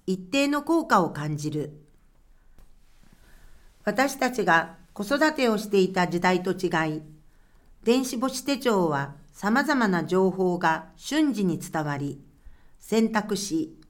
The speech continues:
個人で管理できる。三崎町の手厚い子育て支援施策などに、妊産婦と子育て世代に漏れなく享受される仕組みづくりの導入が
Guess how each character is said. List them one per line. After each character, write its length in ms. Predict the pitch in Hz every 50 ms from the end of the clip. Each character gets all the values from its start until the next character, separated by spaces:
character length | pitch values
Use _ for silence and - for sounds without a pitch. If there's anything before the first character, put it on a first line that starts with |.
| _ _ - - - - _ _ _ -
個 140 | - 285 311
人 240 | - 277 247 214
で 100 | 180 175
管 300 | 170 - 226 262 277 247
理 100 | 220 175
で 120 | 151 151 143
き 160 | 147 165 147
る。 180 | 127 117 - - - - - _ _ - _ _ _ - - - - - - - - _ _ - - - -
三 80 | 185 185
崎 280 | 214 240 240 240 -
町 280 | - - 226 220 214 202
の 320 | 196 190 185 190 - - - - - -
手 140 | - 220 233
厚 280 | 247 269 262 254 302 285
い 120 | 233 196 -
子 80 | - 185
育 280 | - 220 220 233 226
て 120 | 226 233 226
支 180 | 226 - 226
援 180 | 233 233 233 226
施 120 | 233 247
策 260 | 233 247 233 226 196
な 160 | 180 180 185 185
ど 120 | 175 156
に、 220 | 147 139 139 139 - - - - - - - - - - - - -
妊 220 | 220 247 269 277
産 340 | - - 302 285 262 247 247
婦 80 | - -
と 340 | - 156 143 131 - - - - _ - _ _ _ -
子 80 | 196
育 280 | 190 233 254 254 285 277
て 120 | - 277
世 160 | - 294 294
代 200 | 247 277 247 214
に 140 | 190 170 156
漏 140 | 156 170 196
れ 100 | 254 285
な 140 | 285 269 -
く 160 | - 190 -
享 240 | - 247 254 262 247
受 100 | 180 -
さ 160 | - - 160
れ 140 | 160 160 151
る 280 | 151 147 143 147 - - - - - - - - -
仕 180 | - - 208
組 200 | 202 285 285 294
み 60 | 285
づ 80 | 254 302
く 140 | - 294 262
り 140 | 233 208 180
の 140 | 156 147
導 260 | 135 156 185 202 214 214
入 260 | 208 208 202 202 196
が 280 | 196 185 180 175 180